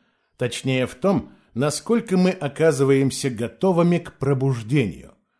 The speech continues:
Измерение уровня одного из основных гормонов стресса, адренокортикотропного гормона у участников эксперимента, показывает, что он постепенно увеличивается в течение ночи.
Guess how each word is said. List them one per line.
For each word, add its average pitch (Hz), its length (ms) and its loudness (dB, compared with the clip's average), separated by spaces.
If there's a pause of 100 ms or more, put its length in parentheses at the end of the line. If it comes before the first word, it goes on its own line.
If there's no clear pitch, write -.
(320)
Измерение 139 800 2
уровня 135 420 0
одного 127 500 -2
из 127 200 2
основных 131 640 -2
гормонов 113 440 -2
стресса, 165 640 -4 (300)
адренокортикотропного 156 1400 0
гормона 127 640 2
у 139 120 4
участников 131 720 -2
эксперимента, 139 760 -2
показывает, 92 760 -6 (260)
что - 220 0
он 202 180 4
постепенно 185 680 0
увеличивается 160 960 -2
в - 80 -10
течение 127 520 -2
ночи. 110 360 -4